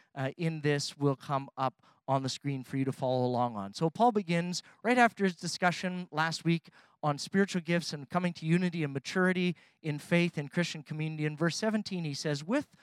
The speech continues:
the Lord's authority, I say this, live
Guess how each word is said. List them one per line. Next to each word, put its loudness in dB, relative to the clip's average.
the 8
Lord's 8
authority, 2
I -4
say -4
this, -4
live 2